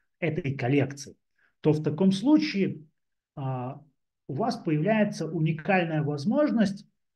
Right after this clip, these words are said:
а, посмотреть на эту коллекцию объектов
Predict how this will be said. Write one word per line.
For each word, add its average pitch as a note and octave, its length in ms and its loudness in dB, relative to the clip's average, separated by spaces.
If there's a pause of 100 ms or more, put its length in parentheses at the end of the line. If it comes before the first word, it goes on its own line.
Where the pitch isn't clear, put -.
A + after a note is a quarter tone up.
(380)
а, C3+ 320 -8 (1200)
посмотреть F3 960 -2
на D#3+ 340 -4
эту D#3+ 220 -4
коллекцию E3 880 -2
объектов D3+ 760 -2